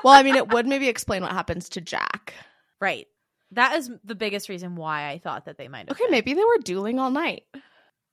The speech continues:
Speaker 2: That seems fucked up.
Speaker 1: I know. We forgot to mention as well that all of the Islanders are there for both of these final mega duels. All of the Islanders, next Islanders, except Megan Barton Hansen.
Speaker 2: Yes.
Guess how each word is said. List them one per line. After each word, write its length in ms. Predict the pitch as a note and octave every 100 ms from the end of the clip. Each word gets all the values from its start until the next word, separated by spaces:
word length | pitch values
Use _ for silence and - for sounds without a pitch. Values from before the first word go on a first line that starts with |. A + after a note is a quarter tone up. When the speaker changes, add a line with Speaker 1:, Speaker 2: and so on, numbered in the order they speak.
| _
Speaker 2:
That 120 | G3+
seems 340 | - C4+ E3+ F3 _ _
fucked 260 | E3+ - -
up. 200 | E3 D3
Speaker 1:
I 80 | G3+
know. 320 | G3 F3+ D#3+ G3+ _
We 140 | B3+ C4+
forgot 240 | D4+ F4+
to 60 | A#3+
mention 240 | G3+ G3+
as 140 | F3 F3+
well 240 | D#3+ D3+
that 240 | G3 D#3 -
all 160 | F#3 F#3
of 60 | F3
the 120 | -
Islanders 480 | D#3+ D#3 D#3 E3+ F3
are 120 | F3
there 280 | - - -
for 260 | - F3+ F3+
both 320 | F3+ F#3+ F3+
of 140 | E3+
these 340 | - - F3 -
final 400 | - - - G#2+
mega 280 | - - E3+
duels. 420 | - - - - -
All 200 | G#3+ G#3
of 100 | G#3
the 140 | G#3+
Islanders, 380 | G3+ G3 G3 G3+
next 220 | G3 F#3+ F#3
Islanders, 500 | E3+ E3+ E3+ E3+ - _ _ -
except 460 | - - G3 - - _ -
Megan 300 | D3+ D3 F3
Barton 240 | G#2+ -
Hansen. 440 | F#3 - G3 - - _ _ _ _ _ -
Speaker 2:
Yes. 480 | E3 B2+ F3+ -